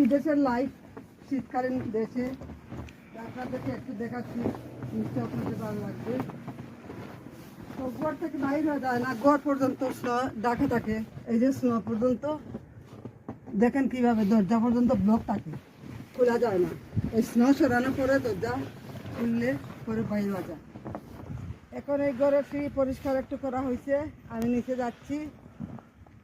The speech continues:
আর বউ পাচ্ছি যদি স্লিপ খায়, অনেক রিস্ক, এগুলো অনেক রিস্ক। আপনারা তো বুঝতে পারতেছেন না, আমি বুঝতে পারতেছি। তো আমি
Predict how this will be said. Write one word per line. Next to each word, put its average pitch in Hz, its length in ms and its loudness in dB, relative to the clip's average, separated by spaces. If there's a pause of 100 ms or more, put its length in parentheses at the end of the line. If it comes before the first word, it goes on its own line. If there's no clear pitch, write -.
(140)
আর 226 160 -4
বউ 277 220 6
পাচ্ছি 262 280 -4 (100)
যদি 247 240 2
স্লিপ 254 220 -2 (320)
খায়, 247 260 -2 (1040)
অনেক 285 180 2 (120)
রিস্ক, 233 280 2 (1080)
এগুলো 254 180 2 (100)
অনেক 285 180 2 (100)
রিস্ক। 233 240 4 (1400)
আপনারা 254 320 -4
তো 262 40 0 (100)
বুঝতে 240 280 -4
পারতেছেন 254 420 0 (100)
না, 226 80 2 (300)
আমি 214 200 2
বুঝতে 226 260 -2
পারতেছি। 202 380 -6 (840)
তো 269 60 0 (120)
আমি 294 140 4